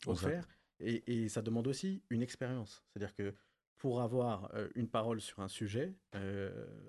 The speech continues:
Speaker 1: avoir grandi là-bas, c'est, c'est une bonne chose déjà. Avoir travaillé là-bas, c'est une bonne chose. Euh, continuer à y travailler, continuer à rencontrer des gens, continuer. En fait, c'est un tout. Et aujourd'hui, en politique, on a des gens qui se lancent, qui n'ont jamais travaillé, vraiment,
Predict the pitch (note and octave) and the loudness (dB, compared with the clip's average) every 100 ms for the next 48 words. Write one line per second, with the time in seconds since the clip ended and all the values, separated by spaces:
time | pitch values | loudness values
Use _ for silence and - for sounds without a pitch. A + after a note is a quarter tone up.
0 | - G#2+ G2+ G#2 G#2 G#2+ G#2+ G2+ A2 A#2 | -6 -4 -4 -4 -4 -4 -6 -4 -6 -6
1 | - - D2+ - G#2+ G#2 G2+ C#3 C#3+ - | -10 -12 -12 -6 -4 -2 -2 -4 -8 -8
2 | G2 C3 - - - - - G#2 - - | -8 -8 -10 -12 -12 -8 -4 -4 -2 0
3 | B2+ B2+ A#2+ A#2 A#2 A#2 - G2 F2 F#2 | 4 4 4 2 0 -4 -4 -4 -2 -2
4 | - A#2 C3 _ - - - G2+ G2 - | -2 -4 -4 _ -20 -20 -8 -6 -4 0
5 | C#3 - C3+ A#2 - G#2+ G#2+ G#2+ C#3 A#2+ | 0 2 2 2 0 -2 0 0 -2 -4
6 | - A#2 F#2+ A2 A#2 A#2+ A2+ A2 A2 G#2 | -2 -2 0 -2 0 0 -2 0 0 2
7 | C#3 C#3 A#2 - A2+ A#2 - - - - | 0 0 -2 0 0 0 -4 -20 -12 -2
8 | A2 - F3+ C#3+ C3+ C3 B2+ A#2 A#2 - | 2 4 4 2 2 0 -2 -2 0 0
9 | C3+ C3 D3+ D3 D#3 - A2 G#2 F#2+ - | 2 2 2 0 -2 0 0 0 0 -2
10 | G#2+ A#2 A#3 - A2+ G#2 A2+ A#2+ - F#2+ | -4 -4 -6 -2 0 0 0 -2 -4 -8
11 | - D#3+ G#3+ - - _ _ _ _ _ | -4 -4 -4 -10 -18 _ _ _ _ _
12 | - A2+ G#2 - _ _ - B2+ C3 - | -2 -2 -2 -8 _ _ -2 0 0 0
13 | A#2 A2 C#3+ - - G#2 G2+ C3 | 0 0 -2 -6 -12 -6 -6 -6